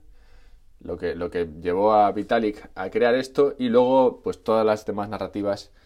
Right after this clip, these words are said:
que la gente tiene sobre lo que puede llegar a ser Ethereum.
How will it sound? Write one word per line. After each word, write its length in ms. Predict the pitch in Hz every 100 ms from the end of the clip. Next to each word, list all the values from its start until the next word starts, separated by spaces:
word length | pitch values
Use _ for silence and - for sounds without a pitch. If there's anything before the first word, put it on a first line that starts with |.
| _ _ _ _
que 220 | 92 87
la 100 | 85
gente 300 | - 90 92
tiene 260 | 80 92 92
sobre 200 | 90 82
lo 100 | 80
que 100 | 80
puede 340 | 107 98 85
llegar 260 | 85 85 80
a 60 |
ser 280 | 80 90 82 - - - _ _ _ _ _ _ _ - - _ 95
Ethereum. 480 | 87 92 - -